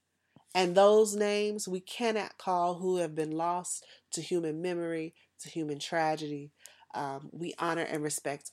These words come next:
all of those people who sacrificed for us. We cannot allow King's legacy to be whitewashed.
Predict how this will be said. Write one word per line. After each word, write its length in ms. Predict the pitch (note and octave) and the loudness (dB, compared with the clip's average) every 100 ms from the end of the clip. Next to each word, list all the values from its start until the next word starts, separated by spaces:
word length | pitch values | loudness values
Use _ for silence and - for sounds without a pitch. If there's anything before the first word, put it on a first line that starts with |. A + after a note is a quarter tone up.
| - | 2
all 240 | E3 E3 | 4 4
of 100 | F3+ | 2
those 300 | D#3+ D#3 D3+ | 2 0 0
people 500 | - D#3+ D3 C#3 C3+ - _ _ - | -4 -12 -10 -10 -10 -12 _ _ -8
who 100 | F#3+ | -2
sacrificed 800 | - E3+ E3+ D#3+ D3 D3 - | 2 2 0 -6 -6 -6 -8
for 180 | - - | -14 -12
us. 340 | C3+ C3+ - - _ - - - | -12 -12 -16 -16 _ -20 -20 -6
We 120 | F3+ | -4
cannot 560 | - - B3+ A3+ A#3 A#3+ | -2 6 8 8 8 4
allow 540 | G#3 G#3 G3 F3+ E3 E3 | 2 2 4 4 2 -2
King's 580 | - - G3+ G3 F#3 | -2 2 2 2 -2
legacy 420 | F3+ F3 F3 E3+ F3 | 2 2 0 -6 -6
to 120 | - | -4
be 160 | D#3 D#3 | -4 -2
whitewashed. 920 | D3 D3 - C#3+ C3+ C3+ - - - | -2 -2 -4 -10 -12 -14 -14 -14 -16